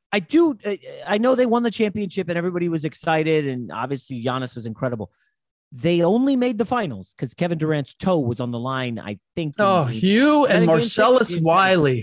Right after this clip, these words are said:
Speaker 1: No, no,
Speaker 2: Holy
Speaker 1: that's a, but
Speaker 2: cow.
Speaker 1: that's a reality, Rick. And I, again, I'm not di-, I'm not poo-pooing, uh, that, that, you know, the Bucks getting to the finals and winning the championship. But if Durant's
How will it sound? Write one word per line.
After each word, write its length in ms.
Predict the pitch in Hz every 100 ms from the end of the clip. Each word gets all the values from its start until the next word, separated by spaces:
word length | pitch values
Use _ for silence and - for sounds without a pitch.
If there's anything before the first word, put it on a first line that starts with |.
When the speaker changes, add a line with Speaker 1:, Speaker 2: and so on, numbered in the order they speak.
| -
Speaker 1:
No, 120 | 214
no, 80 | 254 214
Speaker 2:
Holy 100 | -
Speaker 1:
that's 220 | 370 -
a, 20 |
but 160 | 254 339
Speaker 2:
cow. 80 | 220
Speaker 1:
that's 300 | 453 185 135
a 100 | -
reality, 500 | 370 466 453 214 170
Rick. 180 | 202 269
And 80 | 269
I, 80 | 254
again, 180 | 285 311
I'm 140 | 208
not 180 | 214 294 _
di-, 160 | 254 -
I'm 140 | 170 190
not 160 | 240 _
poo-pooing, 840 | - 247 196 - 294 233 165 160 185 _ _ _ -
uh, 380 | 190 175 175 151
that, 200 | 151 214 -
that, 120 | - - -
you 100 | 190
know, 140 | 196 139 _ _
the 80 | 180
Bucks 240 | 196 185
getting 180 | 190 190
to 60 | 196
the 60 |
finals 280 | 175 180 165
and 80 | 156
winning 140 | 156
the 40 | 135
championship. 440 | 294 233 113 - _ _ _ _ _ _
But 160 | 190 185
if 160 | 190 156 _
Durant's 880 | 165 151 143 190 254 - _ _ -